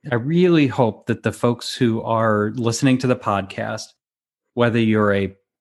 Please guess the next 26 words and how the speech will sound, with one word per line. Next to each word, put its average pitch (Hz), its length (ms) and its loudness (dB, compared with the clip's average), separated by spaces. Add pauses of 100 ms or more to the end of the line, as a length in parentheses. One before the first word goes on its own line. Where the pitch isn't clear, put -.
(200)
patient 190 600 0 (380)
getting 120 300 2
medical 113 320 0
treatment 156 640 -4
and 113 180 -4
considering 160 920 0 (180)
participating 139 800 0
in 120 200 0
clinical 127 400 -2
research 127 540 -2
as 107 220 -2
a 101 100 -2
participant, 107 800 -6 (840)
or 180 440 2
you've 127 360 0 (100)
participated 160 720 2
in 123 100 2
clinical 127 340 0
research 123 380 0
in 107 80 0
the 104 60 -2
past, 147 540 -2
again, 110 240 -2
thank 107 280 -10
you. 117 240 -14 (500)
But 139 140 0